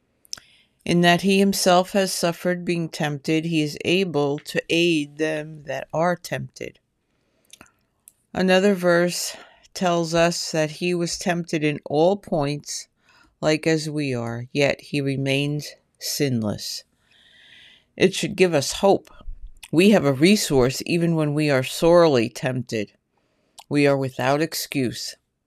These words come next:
Don't try to make it on your own. Seek the support and prayer of other believers.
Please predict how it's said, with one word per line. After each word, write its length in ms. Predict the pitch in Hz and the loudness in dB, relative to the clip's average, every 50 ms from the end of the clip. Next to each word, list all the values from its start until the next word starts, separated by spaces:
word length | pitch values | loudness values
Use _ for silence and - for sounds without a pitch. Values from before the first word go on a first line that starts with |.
| _ _ _ _ _ _ _ _ _ _ _ - - - | _ _ _ _ _ _ _ _ _ _ _ -14 -8 0
Don't 220 | - 170 180 196 | 2 4 4 4
try 260 | 202 - 226 220 214 214 | 2 4 4 4 6 6
to 60 | 214 | 4
make 320 | 202 170 160 151 156 - | 2 2 0 0 0 -2
it 60 | 156 | -2
on 200 | 143 139 135 135 | -2 -2 -2 -2
your 200 | 127 123 117 117 | -4 -4 -4 -4
own. 380 | 113 110 110 117 127 147 151 151 _ | -4 -4 -4 -4 -6 -8 -10 -12 _
Seek 540 | - - - - 202 208 214 208 202 - - | -12 -10 -4 -2 0 0 0 -2 -6 -8 -6
the 100 | 170 151 | -6 -6
support 680 | - - 151 131 - - - 170 175 185 202 202 - - | -4 -6 -6 -6 -6 -4 -2 0 0 2 0 -2 -4 -6
and 180 | - 143 127 - | -8 -8 -8 -12
prayer 560 | - - 160 160 170 175 185 190 196 196 - - | -10 -4 -2 0 2 2 2 0 -2 -4 -4 -4
of 140 | 131 123 - _ _ | -6 -6 -8 _ _
other 240 | - 160 170 190 185 | -4 -2 -2 -2 -4
believers. 920 | 180 185 190 180 185 190 185 180 165 135 117 113 110 113 120 - - - | -4 -4 -4 -4 -4 -4 -2 -2 -2 -4 -4 -6 -6 -8 -10 -14 -16 -18